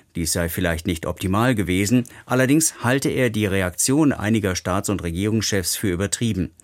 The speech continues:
Der C-S-U-Politiker verwies auf eine gute Woche. So seien unter anderem E-U-Beitrittsverhandlungen mit der Ukraine begonnen worden. Außerdem habe man sich beim G sieben-Gipfel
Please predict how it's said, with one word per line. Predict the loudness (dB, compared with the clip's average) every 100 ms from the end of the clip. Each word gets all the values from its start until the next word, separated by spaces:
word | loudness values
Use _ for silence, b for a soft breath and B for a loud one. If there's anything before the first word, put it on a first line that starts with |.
| B B B B B -2
Der | 0
C-S-U-Politiker | 0 0 0 -4 -2 0 0 0 0 0
verwies | -2 0 0 -2
auf | -4 -4
eine | -2 -2
gute | -2 0 2 2 -2
Woche. | -2 -4 -8 _ B B B B
So | -4
seien | 0 2 4 2
unter | 2 0
anderem | 0 2 0
E-U-Beitrittsverhandlungen | 0 -2 0 0 0 0 -2 -2 0 0 0 0 0
mit | 0
der | 0
Ukraine | -2 -2 -4 0 0 0
begonnen | -2 -2 0 0
worden. | 0 0 0 -4 B B B B -4
Außerdem | 0 2 2 4
habe | 2 4
man | 2
sich | 2 0
beim | 0 0
G | 0 0
sieben-Gipfel | 0 0 2 2 0 -2 -4 0 0